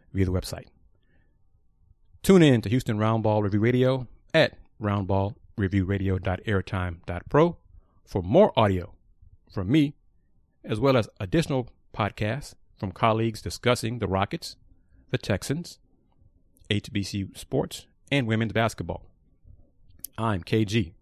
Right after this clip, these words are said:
Chris Gardner of the Houston Round Ball Review. Please visit my website at Houston round ball review dot com for articles and links to my podcasts and my videos.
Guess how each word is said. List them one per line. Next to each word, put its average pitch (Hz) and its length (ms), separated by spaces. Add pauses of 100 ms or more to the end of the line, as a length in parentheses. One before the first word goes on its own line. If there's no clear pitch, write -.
(140)
Chris - 240
Gardner 117 460
of 123 260 (220)
the - 80
Houston 101 400 (400)
Round 101 460
Ball 95 440
Review. 87 320 (800)
Please 147 220
visit 110 220
my 107 160
website 117 460 (140)
at - 160
Houston 120 440 (160)
round 98 320
ball 98 280
review 95 280
dot 90 240
com 143 380 (480)
for - 220
articles 123 520 (120)
and 139 180
links 131 340 (380)
to - 120
my 98 160
podcasts 127 800 (200)
and 113 200
my 117 100
videos. 107 540